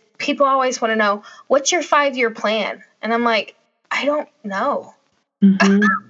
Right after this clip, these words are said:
Speaker 1: <laughs> Honey, I'm, I'm quarterly here. Like,
Speaker 2: <laughs>
Speaker 1: these, I have, I have quarterly goals.
Speaker 2: Yeah.
Speaker 1: Like, for myself. I don't know where life's gonna take me next year. I don't know where I'm gonna be next year.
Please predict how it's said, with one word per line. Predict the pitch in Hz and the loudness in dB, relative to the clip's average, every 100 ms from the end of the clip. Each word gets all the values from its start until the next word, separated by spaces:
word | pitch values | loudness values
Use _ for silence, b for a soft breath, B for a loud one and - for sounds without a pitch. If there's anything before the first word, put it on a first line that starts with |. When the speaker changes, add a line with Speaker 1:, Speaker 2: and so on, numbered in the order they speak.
| - | -20
Speaker 1:
<laughs> | _ _ - | _ _ -4
Honey, | 254 262 165 - _ _ | 0 0 -2 -10 _ _
I'm, | 214 262 359 339 - | 0 2 0 -4 -2
I'm | 269 392 | -2 -2
quarterly | - - 214 254 294 - 151 - | -6 -2 0 2 0 0 -4 -8
here. | - 190 - - - | 0 0 0 -6 0
Like, | 214 220 - 214 | 2 2 -4 -4
Speaker 2:
<laughs> | |
Speaker 1:
these, | 220 285 | 0 0
I | 247 - 508 | 0 -2 0
have, | 339 - - 370 | 0 -4 -2 0
I | |
have | 349 233 | 0 0
quarterly | - 330 330 349 285 233 | 0 2 2 0 0 0
goals. | 214 262 311 156 - - - - B | 0 2 2 -2 -8 -20 -20 -12 B
Speaker 2:
Yeah. | 190 165 | 2 2
Speaker 1:
Like, | 269 233 | 0 0
for | 254 240 - - | -2 -2 -6 -12
myself. | - - - 494 508 190 - - - b b b 330 | -16 -8 -2 0 0 -2 -10 -16 -20 b b b 0
I | 359 | 2
don't | 554 480 | 2 0
know | 233 202 | -2 -2
where | 196 196 | -2 -2
life's | 196 190 - | -2 -4 -6
gonna | 208 185 | -8 -6
take | 196 202 202 | -6 -8 -6
me | 214 214 | -4 -4
next | 190 185 - - | -4 -4 -4 -2
year. | 185 190 285 | -2 -2 0
I | 302 | 0
don't | 453 | 0
know | 427 427 440 | 0 0 0
where | 285 | 0
I'm | 220 | -2
gonna | 196 190 | -4 -4
be | 180 | -6
next | 139 202 - | -6 -8 -8
year. | - 117 | -6 -6